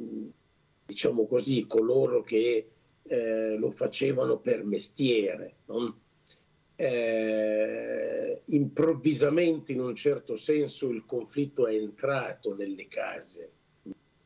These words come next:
E, e questo ha generato anche una certa, eh, una certa paura,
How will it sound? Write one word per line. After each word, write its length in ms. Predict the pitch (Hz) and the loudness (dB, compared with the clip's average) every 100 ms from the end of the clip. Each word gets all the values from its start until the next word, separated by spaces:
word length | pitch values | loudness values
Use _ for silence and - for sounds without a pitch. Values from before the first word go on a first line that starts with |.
| _ _ _ _ _ _ - - - - _ _ | _ _ _ _ _ _ -20 -20 -20 -20 _ _
E, 1300 | 143 139 143 139 139 135 127 123 123 120 117 110 110 | 2 4 4 4 2 2 2 2 2 2 0 -2 -4
e 140 | 131 | -8
questo 380 | 131 - - - | -4 -2 0 0
ha 60 | 151 | 0
generato 880 | 120 139 135 127 135 120 101 117 113 | 0 0 0 0 0 -2 -4 -4 -2
anche 360 | 131 123 120 | -4 -4 -4
una 220 | 117 110 | -4 -4
certa, 760 | - - 123 - - 113 104 95 _ _ _ _ _ _ | -6 0 0 0 -2 -2 -4 -8 _ _ _ _ _ _
eh, 760 | - 117 110 107 110 110 107 92 | -4 0 0 0 -2 -4 -4 -6
una 300 | 92 110 107 | -6 -4 -4
certa 440 | - 143 - 123 | 2 2 2 -2
paura, 840 | 104 117 110 139 143 117 107 95 | 0 2 2 4 4 4 0 -2